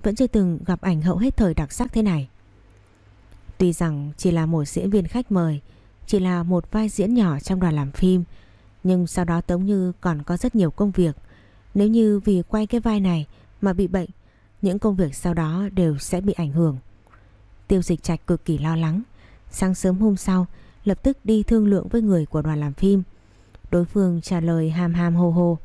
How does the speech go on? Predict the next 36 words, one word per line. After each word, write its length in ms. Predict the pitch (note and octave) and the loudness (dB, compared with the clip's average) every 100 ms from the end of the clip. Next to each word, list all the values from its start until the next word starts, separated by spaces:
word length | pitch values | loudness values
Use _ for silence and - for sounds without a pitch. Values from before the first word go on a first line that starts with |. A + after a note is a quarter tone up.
| - - - - _ - | -12 -20 -20 -20 _ -8
"Phó 140 | - F#3 | -2 -2
đạo 180 | G#3 | -2
diễn 340 | E3+ - F#3+ G#3 | -2 -2 0 0
đã 200 | F3 F#3+ | -2 -4
thay 180 | - G3 | 0 2
đổi 240 | F3+ D#3 | 2 0
sân 240 | C#3+ - F3+ | -2 -4 -2
bãi 160 | E3 | -4
quay 180 | F#3+ F#3+ | -2 -4
phim 240 | E3+ F#3 F3 | 2 2 2
rồi. 260 | E3+ D3+ C#3+ - - - _ _ _ _ - - | 0 -2 -6 -16 -20 -20 _ _ _ _ -20 -6
Tiêu 120 | - F3+ | -2 0
Dịch 200 | F3 - | 0 -2
Trạch 220 | E3 D3 - - - | -4 -4 -12 -20 -4
muốn 200 | G3 G3 | 0 2
từ 220 | G#3 G#3 | 2 2
cảnh 240 | F3 F#3 D#3 | 2 -2 0
ngoài 200 | E3+ E3 | 0 0
trời 380 | - F3+ E3 - | 2 2 2 0
biến 200 | F#3 G3+ | 0 0
thành 320 | A#3 F#3 D#3 - | -2 -2 -6 -6
cảnh 180 | E3+ C3 | -6 -4
trong 220 | F#3 F3 | -2 0
nhà." 280 | E3+ C#3+ C3+ - - - - - - - - | 0 -2 -6 -14 -20 -20 -20 -20 -20 -20 -4
Chín 240 | - F3 | 0 2
giờ 180 | G3 F3+ | 2 0
sáng, 360 | - E3 D#3+ A3 - - - - | 0 -2 -2 -6 -10 -20 -20 -4
lúc 220 | G#3+ A3 | -2 0
Tống 160 | F#3+ G3 | 0 0
Như 240 | G#3 F#3+ | 0 0
chuẩn 280 | F#3 F#3+ D3+ | -2 -2 -2
bị 140 | E3 | -4
xong 360 | D#3 G3+ F#3+ F#3 | -2 -2 0 2
muốn 200 | F3+ F#3 | 2 2
xuống 260 | G#3 F3+ G3 | 0 -2 2
lầu, 280 | G3 D#3 | 0 0